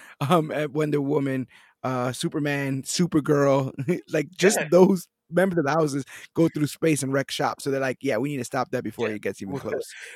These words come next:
Speaker 2: Which is, and, and it, interesting enough is the, is, is that the House of Lanterns also has a bunch of Earthlings on it. So it's like, what it,
Speaker 1: Yeah.
Speaker 2: did
Speaker 1: They got kicked off of Earth 'cause they had alien technology was what it was.
Speaker 2: <laughs> So
Speaker 1: I was
Speaker 2: the
Speaker 1: like, "Wow."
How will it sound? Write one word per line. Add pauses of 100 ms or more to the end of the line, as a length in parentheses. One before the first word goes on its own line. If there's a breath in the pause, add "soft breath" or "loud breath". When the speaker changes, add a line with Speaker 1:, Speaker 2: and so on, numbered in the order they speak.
Speaker 2:
Which
is,
and,
and (500)
it,
interesting
enough
is
the,
is,
is
that
the
House
of
Lanterns
also
has
a
bunch
of
Earthlings
on
it.
So
it's
like, (500 soft breath)
what
it,
Speaker 1:
Yeah. (360)
Speaker 2:
did
Speaker 1:
They
got
kicked
off
of
Earth
'cause
they
had
alien
technology
was
what
it
was.
Speaker 2:
<laughs>
So
Speaker 1:
I
was
Speaker 2:
the
Speaker 1:
like,
"Wow."